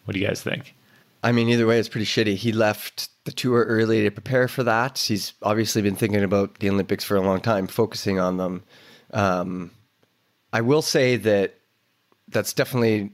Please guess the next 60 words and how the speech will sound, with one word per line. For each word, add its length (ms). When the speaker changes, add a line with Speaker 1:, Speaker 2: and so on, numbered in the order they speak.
Speaker 2:
not 460
the 120
way 560
anybody, 680
<laughs> 320
not 280
the 80
way 160
I'd 120
wanna 180
see 220
anybody's 520
Olympic 400
go. 300
Nino, 340
Nino 280
beat 160
him, 140
though. 240
Nino 220
came 180
fourth, 500
almost 300
got 220
Speaker 1:
Mm, 140
fourth. 380
Uh, 80
do 80
you 80
get 80
a 60
medal 200
for 140
fourth, 380
Levy, 260
in 80
the 60
Olympics? 260
Speaker 2:
Oh, 60
shit. 440
Speaker 1:
Uh, 140
yeah, 720
I 40
don't, 220
<laughs> 220
I 80
haven't 400
checked, 260
but 300
I 40
Speaker 2:
<laughs> 0
I 40
Speaker 1:
don't 80
Speaker 2:
guess 80
Speaker 1:
think 160
Speaker 2:
not. 80
Speaker 1:
they've 140
got, 280
Speaker 2:
Hey, 180
Speaker 1:
yeah. 220